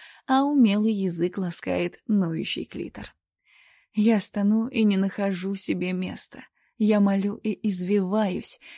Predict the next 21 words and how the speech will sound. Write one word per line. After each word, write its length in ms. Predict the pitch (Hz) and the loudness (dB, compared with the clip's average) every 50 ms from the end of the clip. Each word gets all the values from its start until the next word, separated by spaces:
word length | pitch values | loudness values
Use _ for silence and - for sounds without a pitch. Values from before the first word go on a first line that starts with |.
| - _ | -4 _
Я 280 | - 220 226 214 208 202 | 4 4 4 4 2 0
раскачиваюсь 920 | 185 196 185 - - - 208 202 202 196 - 220 202 196 196 185 185 - | 0 -2 -2 -4 -4 0 0 0 2 0 0 -2 -2 -2 -2 -4 -4 -4
навстречу 560 | 190 190 185 - - 190 202 196 190 - 190 | -4 -4 -4 -4 -2 -2 -2 -2 -2 -2 -2
Райкеру 540 | 190 196 196 196 185 - - 175 196 - _ | 0 0 0 0 -2 -4 -4 -6 -6 -8 _
и 140 | - - 190 | -6 -6 -6
трусь 380 | - - - 185 180 185 - - | -4 -4 -4 -4 -4 -4 -6 -8
о 140 | - 190 175 | -6 -6 -6
Чейза. 560 | - - - - - - 220 226 247 240 214 _ _ _ _ _ _ _ _ _ _ _ _ _ _ _ _ _ _ _ _ _ _ _ _ _ _ - | -6 -6 -6 -6 -6 -6 -8 -8 -10 -12 -14 _ _ _ _ _ _ _ _ _ _ _ _ _ _ _ _ _ _ _ _ _ _ _ _ _ _ -8
Я 380 | - 190 202 208 214 214 214 _ _ _ _ _ _ _ _ _ | -4 -2 -2 -2 -4 -6 -10 _ _ _ _ _ _ _ _ _
таю 460 | - 240 226 208 196 202 190 - _ _ _ _ - | 0 2 2 2 2 0 -4 -10 _ _ _ _ -6
от 220 | - 208 196 _ _ | -4 -4 -4 _ _
их 280 | - 202 185 185 - - | -6 -6 -6 -6 -6 -8
ласк. 440 | 196 196 202 220 220 - - - - _ - - - - - - _ _ _ _ _ _ | -8 -8 -8 -8 -10 -14 -16 -20 -20 _ -20 -20 -20 -20 -20 -20 _ _ _ _ _ _
По 120 | - 233 220 | 0 2 2
моей 320 | 196 196 190 190 185 180 | 4 4 2 2 0 0
груди 340 | 185 180 180 190 175 190 202 | 0 0 0 0 2 0 -2
стекает 560 | 190 - - 190 - - - 190 247 - - | -4 -4 -6 -8 -8 -6 -8 -8 -8 -8 -10
пот. 380 | _ - 214 190 190 - - _ _ _ _ _ _ _ _ - | _ -8 -6 -6 -6 -8 -12 _ _ _ _ _ _ _ _ -2
Меня 280 | 214 208 202 196 196 - - | 2 4 4 4 4 2 -2
охватывает 1000 | 190 180 - - 185 175 180 196 196 185 - - 190 170 - 170 165 175 170 160 | -6 -8 -8 -8 -4 0 2 2 2 0 -2 -4 -4 -2 -2 -2 0 -2 -2 -4
желание. 840 | 165 170 170 170 170 175 180 190 190 196 190 180 180 180 165 - | -4 -4 -2 -2 -2 -2 -2 0 0 0 0 -2 -2 -4 -6 -8